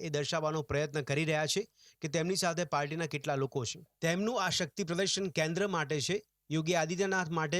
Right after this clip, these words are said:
કે બંને માટે છે, આ વધુ સારી રીતે તેઓ જ જણાવી શકે છે. ઉત્તર પ્રદેશના બંને ડેપ્યુટી સી એમ કેશવ પ્રસાદ મૌર્ય અને બ્રજેશ પાઠક એક ચાલ રમી રહ્યા છે. પોતાના મંત્રીમંડળ સંબંધિત એક્શન માટે પણ આ બંને પી એમ મોદી, ભાજપ વગેરેનો તો ટેગ કરે છે,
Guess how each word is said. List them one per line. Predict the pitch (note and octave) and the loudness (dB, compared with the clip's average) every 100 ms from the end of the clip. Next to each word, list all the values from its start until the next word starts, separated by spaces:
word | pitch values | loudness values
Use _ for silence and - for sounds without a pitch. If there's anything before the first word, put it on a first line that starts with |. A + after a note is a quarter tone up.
| F3+ | 0
કે | D#3+ | -2
બંને | C#3+ D3 F3+ | -2 0 2
માટે | F3+ D#3 D#3 C#3+ | 2 0 0 0
છે, | D3 E3+ | -2 -2
આ | - | -4
વધુ | C#3+ D3+ F#3 | -2 0 0
સારી | E3 C#3+ D3 | 0 0 0
રીતે | C#3 D#3 | -2 -2
તેઓ | C#3+ C#3+ | 0 0
જ | D3+ | -2
જણાવી | B2+ B2 A#2+ A#2+ | -2 -2 -2 -4
શકે | A2+ A2 | -6 -10
છે. | A#2+ - _ _ _ | -12 -18 _ _ _
ઉત્તર | E3 D#3+ A3 | -6 0 0
પ્રદેશના | G3+ G#3 G#3 G#3+ | 2 0 2 0
બંને | D3+ E3 G3 | 0 0 0
ડેપ્યુટી | F3+ F3 D#3+ E3+ E3+ | 0 0 0 -2 -2
સી | D#3+ | 0
એમ | F3 E3 | 0 0
કેશવ | D#3 D#3 E3+ | -2 0 -2
પ્રસાદ | D#3+ D#3+ D3+ C3+ | -2 -2 -2 -2
મૌર્ય | C#3+ D3+ D#3+ | 0 0 0
અને | D3+ | 0
બ્રજેશ | C3+ C3+ C3+ - | 0 0 -2 0
પાઠક | C#3 C#3 E3+ - | 0 0 -2 -4
એક | D#3 C#3 | -6 -2
ચાલ | C#3+ C#3+ | 0 0
રમી | B2+ A#2 A2 | 0 -2 -4
રહ્યા | A2 A2 | -4 -6
છે. | - _ _ _ | -10 _ _ _
પોતાના | D#3 F#3 F#3 E3+ | -2 0 0 0
મંત્રીમંડળ | E3 G3 F#3+ F3+ F3+ E3 | 0 0 0 -2 -2 -2
સંબંધિત | D#3 D#3 D#3 F3+ | 0 0 -2 -2
એક્શન | D3 - D#3 | -4 -4 -2
માટે | D3+ D3 E3+ | -2 0 -2
પણ | D3 E3 | -2 -2
આ | D#3 | -2
બંને | C#3+ C#3+ D3 E3 G3+ - _ _ | -2 -2 0 -2 -4 -14 _ _
પી | E3 F#3 | 0 2
એમ | F3 D#3 | 2 0
મોદી, | D#3 F#3 | -2 -2
ભાજપ | D3 B2+ C#3+ E3+ | -2 -2 0 -2
વગેરેનો | C#3+ C#3+ D#3 D#3 | -2 0 -2 -2
તો | D3+ | -2
ટેગ | D3 D3 C#3+ | -2 -2 -2
કરે | D3 E3+ | 0 0
છે, | C#3 D#3 | 0 -2